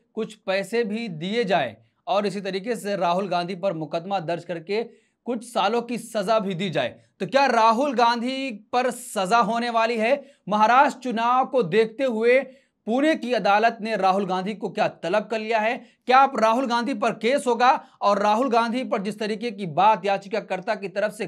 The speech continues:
कही जा रही है कि केस दर्ज करके उनके खिलाफ कानूनी कार्रवाई की जाए, उनको सजा दी जाए, तो क्या अब राहुल गांधी के बढ़ते लोकप्रियता से भारतीय जनता पार्टी के तमाम नेता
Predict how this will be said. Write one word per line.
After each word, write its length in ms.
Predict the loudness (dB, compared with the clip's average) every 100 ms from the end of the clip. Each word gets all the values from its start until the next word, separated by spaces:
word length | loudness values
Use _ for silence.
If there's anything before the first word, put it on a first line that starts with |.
| -6 -2
कही 200 | 0 2
जा 120 | 2
रही 140 | 2 0
है 180 | -2 -4 -10 _ -10
कि 80 | -8
केस 400 | -2 0 0 -4
दर्ज 340 | 0 2 2 0
करके 400 | -4 -2 -4 -4 -8 _
उनके 360 | -6 -4 -2 -2
खिलाफ 520 | -2 -2 0 0 -2
कानूनी 360 | -4 -4 -6 -6
कार्रवाई 520 | -2 -2 -2 -2 -2
की 140 | -4 -6
जाए, 220 | -4 -4
उनको 340 | -4 -8 -8
सजा 500 | -8 -12 -10 -4 -2 -2
दी 220 | -2 2
जाए, 260 | 2 2 -2 _ _ -10
तो 60 |
क्या 200 | 2 6
अब 180 | 6 6
राहुल 500 | 4 6 6 4 0
गांधी 500 | 2 2 2 -4 -4 -2
के 320 | 4 6 6
बढ़ते 500 | 4 0 2 2 2
लोकप्रियता 680 | 2 0 -2 -8 -2 -2 -2
से 320 | 0 0 0 -8 _ -8
भारतीय 500 | 2 4 4 0 -2
जनता 280 | -2 -2 0
पार्टी 340 | 0 -2 -4
के 120 | -4 -4 -2
तमाम 320 | -2 0 -2
नेता 340 | -2 0 2